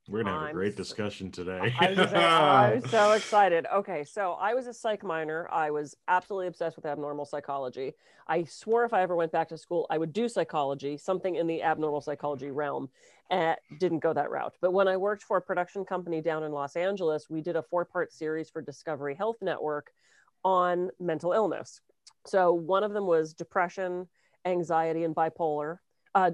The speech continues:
Speaker 2: I'm sorry, depression, manic, uh, yeah, depression and bipolar. One was anxiety. Uh, one was D I D, uh, and the other was autism. So I got to, and this was multiple personality disorder back then. They didn't call it D I D yet.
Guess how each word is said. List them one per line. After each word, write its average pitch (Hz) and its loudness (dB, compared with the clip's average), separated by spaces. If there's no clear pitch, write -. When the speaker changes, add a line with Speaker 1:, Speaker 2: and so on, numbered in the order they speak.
Speaker 2:
I'm 165 -4
sorry, 156 -2
depression, 185 -2
manic, 165 0
uh, 147 -4
yeah, 160 -2
depression 208 -4
and 190 -8
bipolar. 160 -2
One 156 -2
was 165 -2
anxiety. 147 -2
Uh, 151 4
one 175 2
was 170 2
D 165 0
I 156 -2
D, 165 -2
uh, 151 4
and 165 -2
the 165 2
other 160 2
was 151 -2
autism. 131 0
So 170 2
I 185 2
got 208 -2
to, 165 0
and 175 0
this 165 -2
was 151 -4
multiple 156 -4
personality 151 -2
disorder 143 -4
back 143 -4
then. 139 -4
They 139 -8
didn't 139 -14
call 160 -2
it 135 -10
D 143 -4
I 135 -4
D 143 -8
yet. 123 -6